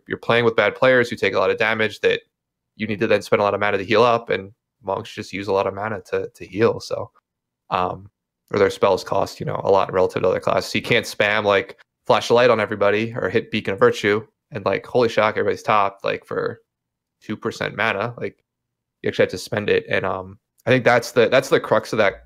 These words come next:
question is always, like, you are generally casting the wrong thing, but to give somebody, like,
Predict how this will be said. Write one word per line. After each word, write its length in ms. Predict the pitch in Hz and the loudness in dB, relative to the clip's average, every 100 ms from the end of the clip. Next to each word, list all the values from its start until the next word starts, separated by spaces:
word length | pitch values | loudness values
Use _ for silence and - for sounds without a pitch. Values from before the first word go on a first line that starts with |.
| _ | _
question 340 | 101 - 120 | 0 0 -2
is 100 | 107 | 0
always, 300 | 95 104 101 | 2 4 4
like, 240 | 95 101 - | 2 2 -2
you 220 | 101 110 | 0 4
are 340 | 101 98 95 - | 4 4 0 -2
generally 280 | 110 117 107 | 0 2 0
casting 400 | 104 104 - 104 | 0 -2 -4 -4
the 80 | |
wrong 220 | 104 101 101 | 0 0 0
thing, 380 | 101 117 147 151 | 0 0 -2 0
but 240 | 117 101 - _ _ _ _ _ | 2 2 0 _ _ _ _ _
to 100 | - | -6
give 220 | 107 120 113 | -2 -2 0
somebody, 260 | 120 120 | 0 2
like, 380 | 107 98 90 | 4 2 0